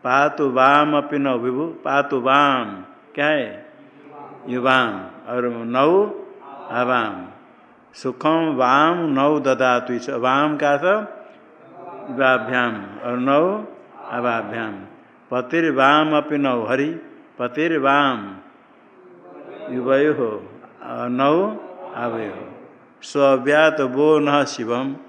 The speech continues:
स्व्यात वो नः यस्मान अस्मान। शिवम वो न दद्यात्, शिवम वो नो दद्यात् युष्माभ्यम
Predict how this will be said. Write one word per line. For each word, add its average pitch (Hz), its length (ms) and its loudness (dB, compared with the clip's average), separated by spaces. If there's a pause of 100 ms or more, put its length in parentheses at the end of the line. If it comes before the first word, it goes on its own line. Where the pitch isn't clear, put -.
(840)
स्व्यात 151 640 4
वो 135 280 0
नः 123 340 0 (2250)
यस्मान 139 720 0 (680)
अस्मान। 110 1200 -12
शिवम 143 540 0
वो 151 260 2
न 131 160 0
दद्यात्, 139 600 0 (1040)
शिवम 143 440 -2
वो 156 460 4
नो 151 360 0
दद्यात् 123 1400 -4
युष्माभ्यम 147 760 0